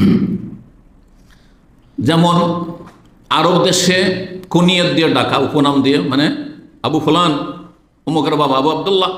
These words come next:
হ্যাঁ, বলছে না? হ্যাঁ, "আবু ফাহাদ, আবু ফয়সাল", ডাকছে না, ডাকছে না? আমাদের দেশে কি নাই? আছে, কিন্তু বাংলায় আছে, সেজন্য বুঝছেন না হয়তো। অমুকের মা, আমাদের দেশে নাম ধরে ডাকে না, বাচ্চা হয়ে গেলে, "অমুকের মা",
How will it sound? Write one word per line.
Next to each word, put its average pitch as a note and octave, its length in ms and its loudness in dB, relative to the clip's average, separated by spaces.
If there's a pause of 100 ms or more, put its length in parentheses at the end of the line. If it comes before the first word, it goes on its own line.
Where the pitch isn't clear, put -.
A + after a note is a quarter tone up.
(200)
হ্যাঁ, D3 160 -2
বলছে D3+ 240 -4
না? C4 140 -2 (680)
হ্যাঁ, G3 440 -4
"আবু D3+ 180 -4
ফাহাদ, F3+ 300 -2 (440)
আবু C3+ 160 -4
ফয়সাল", F3 440 -2 (480)
ডাকছে C3 200 -8
না, F#3 80 -6
ডাকছে F3+ 240 -6
না? C3 340 -10 (440)
আমাদের A#2+ 300 -6
দেশে C#3 100 -8
কি D3+ 100 -6
নাই? B3+ 340 -4 (160)
আছে, E3+ 220 -6
কিন্তু E3 180 -8
বাংলায় F3 360 -4
আছে, F#3 120 -6
সেজন্য F#3 240 -6
বুঝছেন E3 300 -4
না D3+ 80 -2
হয়তো। C3+ 180 -4
অমুকের F3+ 400 -4
মা, G3+ 280 0 (240)
আমাদের A2 260 -6
দেশে D#3+ 120 -2
নাম G3+ 140 0
ধরে F#3+ 140 0
ডাকে F3+ 200 -4
না, E3 200 -10 (280)
বাচ্চা D3 240 -4
হয়ে F#3+ 140 2
গেলে, A3 460 -2 (220)
"অমুকের E3+ 380 0
মা", B3+ 280 2